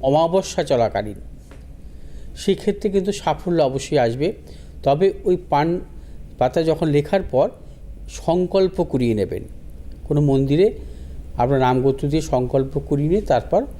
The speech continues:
গঙ্গায় নিক্ষেপ করবেন। দুধ এবং গঙ্গার জল মিশ্রিত করে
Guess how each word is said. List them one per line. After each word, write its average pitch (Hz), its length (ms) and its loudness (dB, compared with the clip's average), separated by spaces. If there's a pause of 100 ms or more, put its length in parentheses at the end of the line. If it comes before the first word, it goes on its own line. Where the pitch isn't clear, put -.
(440)
গঙ্গায় 120 360 2
নিক্ষেপ 117 380 0
করবেন। 104 280 -2 (1800)
দুধ 202 380 4 (1000)
এবং 180 240 4
গঙ্গার 160 460 4
জল 185 200 4
মিশ্রিত 165 520 -2
করে 131 340 2